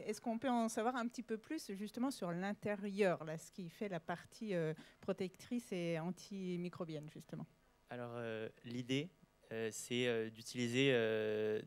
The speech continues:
Speaker 2: de l'acide, euh, salicyclaldéhyque, donc qui est, euh, qu'on a retrouvé dans le gel qui est sécrété par les scarabées.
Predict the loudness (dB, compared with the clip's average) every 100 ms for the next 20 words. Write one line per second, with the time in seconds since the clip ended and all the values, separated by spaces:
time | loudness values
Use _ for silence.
0 | -4 0 2 4 6 4 2 -2 0 2
1 | 2 0 -2 -4 2 2 2 0 2 2
2 | 2 0 -2 -10 _ _ -8 -6 -6 -2
3 | 2 4 4 4 0 0 2 2 0 0
4 | 2 0 -2 -4 -4 -4 2 2 2 -2
5 | -2 -2 -2 0 0 0 -2 -2 -2 -4